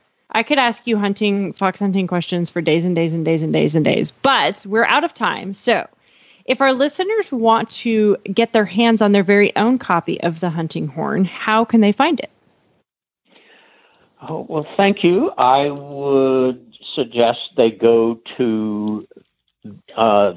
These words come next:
Speaker 2: the hunting horn dot net.
Speaker 1: Perfect.
Speaker 2: All
Speaker 1: And
Speaker 2: spelled out.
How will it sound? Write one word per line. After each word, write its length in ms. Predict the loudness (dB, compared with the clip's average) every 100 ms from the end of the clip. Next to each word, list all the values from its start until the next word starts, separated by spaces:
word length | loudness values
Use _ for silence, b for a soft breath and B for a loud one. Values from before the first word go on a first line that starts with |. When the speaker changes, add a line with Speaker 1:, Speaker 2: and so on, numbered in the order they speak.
| -8
Speaker 2:
the 240 | -2 -2
hunting 640 | -2 0 0 0 -2 -2 -2
horn 800 | -2 2 4 4 0 -4 -12 -4
dot 300 | -2 -2 -4 _
net. 400 | -10 -4 -4 -4 _ _ _ _ _ _ _ _ _ _ _ _ _ _ _ _
Speaker 1:
Perfect. 160 | -2 2
Speaker 2:
All 120 | 4
Speaker 1:
And 100 | 4
Speaker 2:
spelled 340 | 4 4 4 2
out. 280 | 2 -2